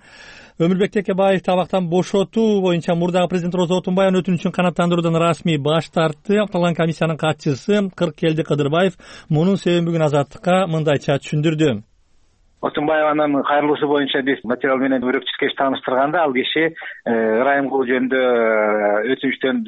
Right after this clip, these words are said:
Speaker 2: өтүнүч ба-, жазуудан баш тартты да, категорично. Ошол жөнүндө акт түзүлүп, э, мындан аркы, э,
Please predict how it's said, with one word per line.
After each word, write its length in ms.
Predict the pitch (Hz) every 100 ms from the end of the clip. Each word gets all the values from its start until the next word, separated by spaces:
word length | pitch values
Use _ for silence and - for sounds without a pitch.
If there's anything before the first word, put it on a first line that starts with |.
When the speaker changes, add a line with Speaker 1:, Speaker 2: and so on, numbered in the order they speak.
| 127
Speaker 2:
өтүнүч 240 | 131 123
ба-, 380 | 107 127 123 117 104
жазуудан 400 | 120 127 131 143
баш 160 | 131 123
тартты 380 | 135 117 - 120
да, 80 | 175
категорично. 720 | - 113 104 98 92 - 90 - -
Ошол 260 | 120 143
жөнүндө 240 | 123 127 127
акт 160 | 127 -
түзүлүп, 260 | 120 147 202
э, 720 | - - - - 117 113 113
мындан 300 | 117 143 143
аркы, 240 | 139 -
э, 600 | 143 131 123 117 113 110